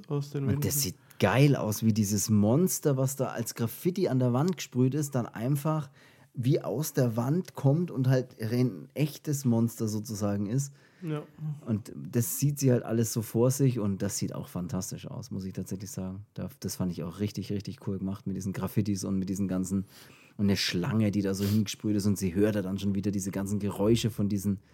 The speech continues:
Speaker 2: Gemälden, die halt eben dann da sind.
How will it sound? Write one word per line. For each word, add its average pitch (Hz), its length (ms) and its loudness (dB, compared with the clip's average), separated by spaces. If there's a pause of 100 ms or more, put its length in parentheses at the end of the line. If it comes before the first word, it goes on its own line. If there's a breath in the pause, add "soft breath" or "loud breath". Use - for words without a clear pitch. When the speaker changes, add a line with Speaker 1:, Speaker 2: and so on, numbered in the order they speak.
(640 soft breath)
Speaker 2:
Gemälden, 101 840 4
die 104 160 0
halt 101 180 2
eben 101 200 0
dann 101 160 0
da 95 240 0
sind. 104 280 0